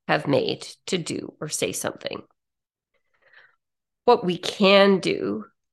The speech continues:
so we don't get diverted from what we want to be doing, creating, building, composing, and enjoying.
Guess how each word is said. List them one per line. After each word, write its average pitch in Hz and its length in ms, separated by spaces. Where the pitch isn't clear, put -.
so - 260
we 208 340
don't 247 540
get 196 480
diverted 208 960
from 214 300
what 202 260
we 208 100
want 214 360
to - 100
be 175 140
doing, - 380
creating, 196 800
building, 220 600
composing, 214 840
and 180 100
enjoying. 196 640